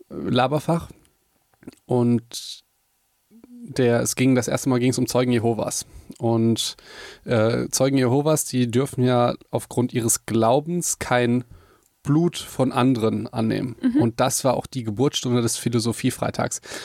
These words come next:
Speaker 1: weil ich saß da und der Dozent, ein absolut genialer Dozent, erzähle ich gleich nochmal ein bisschen von dem, hat halt dann so verschiedene Szenarien vorgestellt. Stellt euch vor, ihr seid Arzt,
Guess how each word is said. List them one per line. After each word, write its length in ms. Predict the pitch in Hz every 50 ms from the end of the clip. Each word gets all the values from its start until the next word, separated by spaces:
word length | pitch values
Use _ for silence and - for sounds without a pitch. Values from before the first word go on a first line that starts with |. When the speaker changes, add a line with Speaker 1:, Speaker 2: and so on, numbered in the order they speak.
| - -
Speaker 1:
weil 160 | - - -
ich 80 | 117 101
saß 300 | - 113 110 120 123 - -
da 140 | - 139 135
und 240 | - - 120 113
der 200 | - 120 113 110
Dozent, 600 | 104 113 107 - - - 127 123 123 139 156 -
ein 140 | - 123 -
absolut 440 | - - - - - - 131 127 -
genialer 360 | - 120 120 117 117 117 113
Dozent, 340 | 113 113 - - - - 120
erzähle 240 | 123 - - 123 120
ich 60 | -
gleich 180 | - 120 113 -
nochmal 240 | 120 117 117 117
ein 60 | 117 117
bisschen 180 | 113 - 120
von 180 | 117 - 120 117
dem, 220 | 120 123 139 147 - _ - - - - - - _ _
hat 240 | - 123 120 - -
halt 240 | 120 123 123 -
dann 220 | 123 120 117 117 113
so 180 | 110 113 113
verschiedene 420 | 107 - - 113 - - 135 127 120
Szenarien 680 | - - 117 110 113 127 143 151 151 156 160 175 170 -
vorgestellt. 540 | - - 131 123 120 120 - - 117 117 113
Stellt 200 | - - 110 -
euch 120 | - -
vor, 180 | - - 127 123
ihr 80 | 123 101
seid 160 | 107 - -
Arzt, 460 | - 127 131 135 - - - -